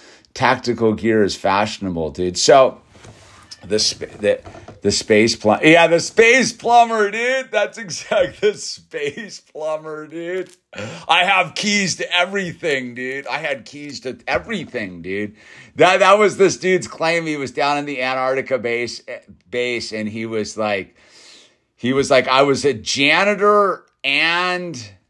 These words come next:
a plumber, dude. So I had, like, I got key access to everything." Like, the janitor's,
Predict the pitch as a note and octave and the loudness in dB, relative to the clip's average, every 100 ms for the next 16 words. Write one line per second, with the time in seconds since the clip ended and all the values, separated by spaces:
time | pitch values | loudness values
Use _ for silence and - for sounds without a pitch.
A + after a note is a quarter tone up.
0 | _ C3 A#2 - D3+ E3+ D#3+ A2 F2 F#2+ | _ -4 -4 -2 0 0 0 -4 -6 -8
1 | A2 A2 - B2+ B2+ C#3 B2+ B2+ A#2+ A2 | -8 -6 -2 0 0 0 -2 0 0 -2
2 | F2+ _ - A#2 B2 D3 B2 - F3+ F3 | -4 _ -6 -4 0 0 0 -6 -8 -6
3 | C#3 D3+ E3 - D3+ C3+ C#3+ C#3 D3 C#3+ | 0 0 0 0 -2 0 0 0 0 -6
4 | B2+ G#2+ G#2+ G#2+ B2 A2 - C#3+ D3 E3 | -6 -6 -4 -4 -6 -10 -4 -2 0 0
5 | D3 B2+ | -2 -2